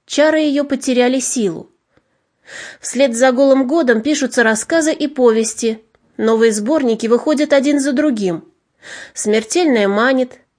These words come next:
«Никола на посадях», английские рассказы, затем роман «Машины и волки», опять рассказы, «Мать сыра земля», «Заволочье», «Корни японского солнца»,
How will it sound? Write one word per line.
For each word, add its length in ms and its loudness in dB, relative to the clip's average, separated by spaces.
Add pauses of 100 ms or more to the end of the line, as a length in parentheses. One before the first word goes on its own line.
(120)
«Никола 420 0
на 160 2
посадях», 720 0 (320)
английские 640 0
рассказы, 640 0 (400)
затем 420 0
роман 320 4
«Машины 500 2
и 20 0
волки», 580 -2 (600)
опять 400 0
рассказы, 680 0 (300)
«Мать 260 0
сыра 280 0
земля», 520 0 (280)
«Заволочье», 840 0 (300)
«Корни 320 0
японского 640 0
солнца», 600 -2